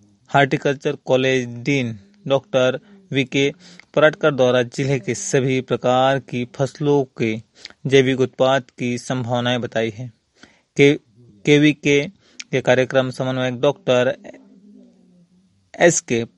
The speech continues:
पन्नासे ने कहा कि जैविक खेती के लिए मेड़ बंधान सबसे आवश्यक है।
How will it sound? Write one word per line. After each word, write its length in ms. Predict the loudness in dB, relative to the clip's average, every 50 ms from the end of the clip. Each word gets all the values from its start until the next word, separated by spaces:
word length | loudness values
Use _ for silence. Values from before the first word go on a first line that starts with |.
| -6
पन्नासे 400 | -4 -2 -2 -2 -2 -4 -4 -6
ने 140 | -6 -6 -8
कहा 260 | -8 -8 -6 -6 -6
कि 240 | -6 -4 -4 -4 -2
जैविक 380 | 0 2 2 2 2 2 -2 -6 -6
खेती 300 | -6 -6 -4 -4 -6 -8
के 220 | -6 -6 -6 -6 -8 -12 _ _ -20 _ -20 -14 _ -4
लिए 320 | 0 2 4 4 4 4 2
मेड़ 320 | 0 0 2 2 2 2
बंधान 460 | 2 0 -2 -2 -4 -6 -4 -4 -6 -6
सबसे 420 | -6 -6 -6 -6 -8 -12 -12 -8 -4
आवश्यक 440 | -2 -2 -2 -4 -6 -10 -14 -14 -16
है। 180 | -18 -20 -20